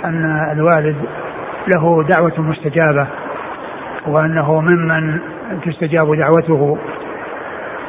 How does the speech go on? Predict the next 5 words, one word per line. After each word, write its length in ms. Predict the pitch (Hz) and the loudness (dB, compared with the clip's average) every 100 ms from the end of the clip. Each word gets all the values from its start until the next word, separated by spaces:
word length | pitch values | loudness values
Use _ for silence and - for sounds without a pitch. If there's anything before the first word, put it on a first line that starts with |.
| - - - 139 | -10 -10 -10 -8
يعني 260 | 135 147 | -6 -2
على 160 | 139 147 147 | 0 4 4
ولده، 640 | 156 160 151 135 143 139 139 - - - - - - - | 6 6 4 2 0 -2 -6 -10 -10 -10 -10 -10 -8 -4
وأن 280 | 135 160 | -2 0
على 540 | 156 156 151 147 139 | 0 2 2 2 2